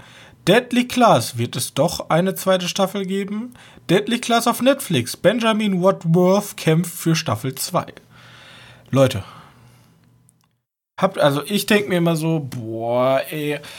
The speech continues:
mir gehen diese ganzen, also ich fand, ich find ja auch zum Beispiel, dass Serien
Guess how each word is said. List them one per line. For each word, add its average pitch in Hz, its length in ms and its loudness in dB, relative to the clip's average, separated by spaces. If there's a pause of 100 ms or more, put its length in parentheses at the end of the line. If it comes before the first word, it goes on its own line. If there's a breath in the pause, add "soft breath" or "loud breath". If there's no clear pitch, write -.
(140)
mir 160 120 2
gehen 240 220 2
diese 240 200 0
ganzen, 247 500 2
also 214 400 0
ich 185 120 -4
fand, 247 400 0 (160)
ich - 180 -8
find 233 260 -6
ja 214 140 4
auch 202 180 0
zum 190 180 -6
Beispiel, 190 400 2
dass 170 260 -2
Serien 170 920 0